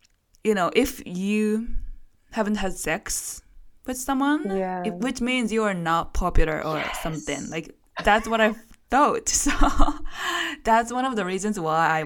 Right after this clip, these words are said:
Speaker 1: wanted to have sex, like,
Speaker 2: Yeah.
Speaker 1: earlier
Speaker 2: Yeah.
Speaker 1: at that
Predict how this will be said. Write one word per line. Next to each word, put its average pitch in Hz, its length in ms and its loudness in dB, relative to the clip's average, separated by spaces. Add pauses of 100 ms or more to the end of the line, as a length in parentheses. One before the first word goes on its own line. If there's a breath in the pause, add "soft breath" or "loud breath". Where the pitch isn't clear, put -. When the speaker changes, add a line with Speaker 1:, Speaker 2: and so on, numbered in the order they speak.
Speaker 1:
wanted 156 200 -6
to - 80 -12
have 147 100 -12 (120)
sex, - 100 -14 (200)
like, 202 120 0 (120)
Speaker 2:
Yeah. 185 280 -2 (240)
Speaker 1:
earlier 160 320 -4 (480)
Speaker 2:
Yeah. 175 280 -6
Speaker 1:
at 175 160 -10
that 147 120 -10